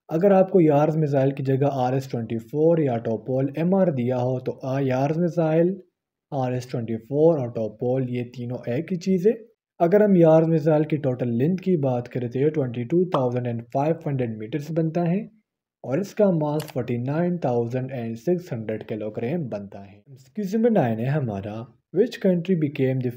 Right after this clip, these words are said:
first country to include right to abortion in its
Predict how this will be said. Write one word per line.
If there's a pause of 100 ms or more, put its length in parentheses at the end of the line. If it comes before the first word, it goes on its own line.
first
country (100)
to
include
right (120)
to
abortion
in
its